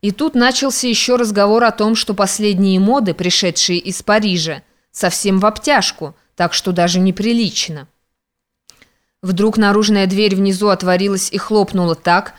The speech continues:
что даже вытянувшиеся навстречу господам лакеи вздрогнули. «Что такое?» — строго спросила Лидия Алексеевна. «Курьер из дворца с пакетом», — послышался бравый басистый голос. «Ко мне?»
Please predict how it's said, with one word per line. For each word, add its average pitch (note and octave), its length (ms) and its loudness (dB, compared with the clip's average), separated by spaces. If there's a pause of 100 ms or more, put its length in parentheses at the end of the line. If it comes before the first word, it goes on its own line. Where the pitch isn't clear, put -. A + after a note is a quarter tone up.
(220)
что - 240 -4
даже F#3+ 300 2
вытянувшиеся G3+ 800 0
навстречу F#3+ 520 -2
господам F#3 560 0
лакеи G3+ 440 0
вздрогнули. D#3+ 720 -2 (540)
«Что - 320 -2
такое?» — G3 480 0
строго G3+ 380 -2
спросила F3 500 -2
Лидия F3 340 0
Алексеевна. D#3+ 680 -2 (480)
«Курьер G#3 560 0
из F3 160 -6
дворца E3+ 460 -2
с - 80 -6
пакетом», — G3+ 560 -2
послышался F3+ 680 -2
бравый F3 320 2
басистый E3+ 540 -4
голос. E3 520 -2 (640)
«Ко E3+ 140 0
мне?» E3 420 0